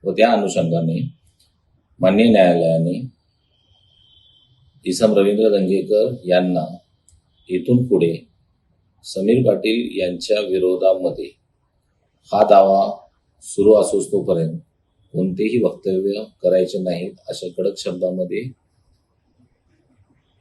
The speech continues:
बजावलेले आहे व तसा आदेश पारित केलेला आहे. या आदेशावरून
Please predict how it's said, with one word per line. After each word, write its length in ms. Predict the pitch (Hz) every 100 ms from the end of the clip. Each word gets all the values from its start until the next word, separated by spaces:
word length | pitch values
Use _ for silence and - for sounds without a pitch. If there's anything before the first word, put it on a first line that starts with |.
| -
बजावलेले 600 | 90 92 110 101 87 76
आहे 240 | 71 87 95 _ 87
व 80 | 90
तसा 220 | 92 98
आदेश 200 | 92 107
पारित 260 | - 90 85
केलेला 440 | - 82 80 78
आहे. 240 | - - - - _ _ _ - 95
या 120 | 110
आदेशावरून 2000 | 120 120 120 120 120 120 120 _ _ _ _ _ _ _ _ 92 104 101 78